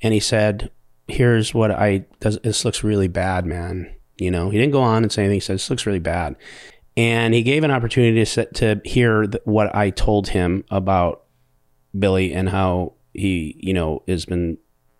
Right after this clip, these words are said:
integral. And then he took time to have the hands looked at. He had somebody look at them, or he did it. He did that. And he said, "After I looked at 'em, yeah, it's fine." Okay. And then, and then he took the time to figure out where those,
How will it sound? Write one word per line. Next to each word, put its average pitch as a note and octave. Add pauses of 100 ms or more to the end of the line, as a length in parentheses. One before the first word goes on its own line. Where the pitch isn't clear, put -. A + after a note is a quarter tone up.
(180)
integral. G2 (1160)
And B2+
then C#3
he B2+ (160)
took -
time C3
to A#2+
have A2+
the A2
hands A2+
looked A2
at. E2
He G#2
had G2+
somebody G2
look F#2+
at F2+
them, F2+
or E2+
he G2
did E2+
it. - (360)
He -
did G2+
that. E2
And G2
he F#2
said, F#2 (100)
"After G2
I F#2
looked F2+
at F2
'em, E2+ (260)
yeah, G#1+
it's -
fine." C#2 (480)
Okay. D3+
And C#3+
then, F#3
and D#3+
then A3 (560)
he F3
took E3+
the D#3
time F#3+
to E3
figure D#3
out C#3
where C3
those, B2